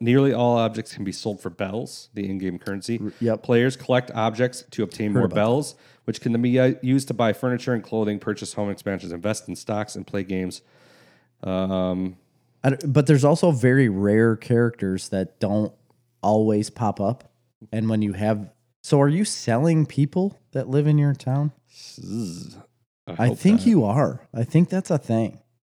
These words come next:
Speaker 2: Like, if you have a certain character that lives in your town, you can sell that character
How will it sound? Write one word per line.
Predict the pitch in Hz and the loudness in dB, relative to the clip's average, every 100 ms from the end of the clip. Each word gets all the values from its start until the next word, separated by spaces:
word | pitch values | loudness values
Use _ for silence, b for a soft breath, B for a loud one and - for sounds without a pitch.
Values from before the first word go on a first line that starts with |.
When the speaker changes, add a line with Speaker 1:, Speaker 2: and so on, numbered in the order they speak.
| _ _ _ - | _ _ _ -2
Speaker 2:
Like, | 120 127 | 0 0
if | 123 | 2
you | 170 | 4
have | 147 139 127 | 6 6 4
a | |
certain | 117 151 147 139 | 2 2 0 -2
character | - 135 120 - 95 | 0 0 0 -2 -2
that | 95 82 | -2 -2
lives | 107 101 | -2 -2
in | 107 | -2
your | 101 | -2
town, | 90 113 98 92 | -2 -4 -4 -4
you | 101 | -4
can | 104 98 | -4 -6
sell | - - 113 110 | -6 -6 -2 -2
that | 98 98 - | -2 -6 -6
character | - 101 90 - 80 | -6 -4 -6 -8 -10